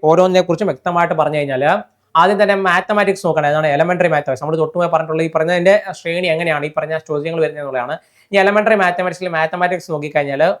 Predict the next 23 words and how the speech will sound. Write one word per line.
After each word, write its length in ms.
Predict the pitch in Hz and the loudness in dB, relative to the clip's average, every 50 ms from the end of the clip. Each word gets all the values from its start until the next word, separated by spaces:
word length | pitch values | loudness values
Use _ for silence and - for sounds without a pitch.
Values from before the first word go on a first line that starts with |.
| _ | _
പ്രധാനമായിട്ടും 600 | - 147 151 151 160 165 165 165 170 165 - 170 | -4 -2 -2 0 0 0 2 0 0 0 -2 -6
വരുന്നത് 280 | 151 143 143 143 147 147 | -4 -4 -6 -6 -6 -6
പറഞ്ഞാൽ 340 | 143 135 131 135 131 127 143 | -6 -8 -6 -8 -6 -6 -6
ഒന്ന് 220 | 151 160 151 160 | -6 -2 -2 0
നമ്പർ 280 | 151 143 139 139 147 160 | 2 2 2 2 0 0
സിസ്റ്റമാണ്. 440 | 156 156 139 - - 123 104 104 _ _ _ _ _ _ | 0 -2 -8 -6 -6 -6 -6 -8 _ _ _ _ _ _
ഓക്കെ, 360 | 165 160 175 180 180 180 180 _ _ _ | -2 2 2 2 2 2 -8 _ _ _
നമ്പർ 220 | 147 143 147 160 156 | -10 -6 -6 -6 -6
സിസ്റ്റം 280 | 160 156 - 180 151 | -6 -8 -8 -6 -6
വരും. 180 | 131 131 151 165 _ _ _ _ _ _ - | -4 -6 -8 -10 _ _ _ _ _ _ 2
അതേപോലെ 180 | 156 185 190 | 4 4 4
തന്നെ 100 | 180 190 | 4 0
ഫോൺ 280 | 175 - 175 175 190 196 | 2 4 4 4 4 4
നമ്പേഴ്സിന് 360 | 196 190 190 196 - 180 180 | 2 2 2 2 2 2 -2
കമ്പ്യൂട്ടേഷൻ 560 | 165 160 151 151 160 156 - 160 156 160 147 | -2 -2 0 -2 -4 -2 -2 -4 -4 -4 -6
വരും. 240 | 127 120 131 139 - _ _ _ _ _ _ _ _ _ - | -8 -8 -10 -10 -14 _ _ _ _ _ _ _ _ _ 2
ഡെസിമൽ 380 | 175 190 190 190 233 233 240 240 | 2 2 4 2 2 4 4 4
ഫാക്ടർ, 560 | 233 233 202 175 180 175 175 202 202 202 214 | 4 4 4 2 2 2 2 0 2 2 0
ഫ്രാക്ഷൻസ്, 540 | 202 - 180 175 175 175 - 214 202 190 202 | 0 2 2 2 2 0 -4 -6 -2 0 2
അതേപോലെ 280 | 185 180 180 180 180 175 | 2 4 4 4 2 4
relation 400 | 165 175 185 180 - 208 180 175 | 4 4 4 4 2 -2 -4 -2
between 280 | - 175 175 165 156 | 2 2 2 2 2
numbers, 260 | 143 143 147 151 147 | 2 4 4 2 2